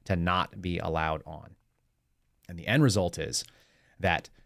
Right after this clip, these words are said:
because of the way the F B I handles these sorts of things, because of the way that they are calling people domestic terrorists, there is a big, wide, and almost unlimited justification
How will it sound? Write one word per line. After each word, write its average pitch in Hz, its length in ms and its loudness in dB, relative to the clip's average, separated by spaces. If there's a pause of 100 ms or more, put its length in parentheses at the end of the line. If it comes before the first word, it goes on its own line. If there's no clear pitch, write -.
(140)
because 117 340 4
of 151 80 4
the 131 80 6
way 117 120 6
the 107 140 2
F 101 100 0
B 107 120 0
I 95 100 2
handles 87 320 -2
these 85 160 -4
sorts 87 200 -4
of 85 80 -10
things, 73 280 -10
because 123 380 2
of 151 40 4
the 139 60 4
way 117 160 6
that 98 120 -4
they 104 100 2
are 92 60 0
calling 98 260 -2
people 92 240 -4
domestic 85 400 -4
terrorists, 101 560 0 (440)
there 107 140 4
is 92 100 0
a 90 100 0
big, 107 540 0 (240)
wide, 90 560 0 (380)
and 87 340 -2 (380)
almost 135 540 4
unlimited 120 500 4
justification 87 800 -2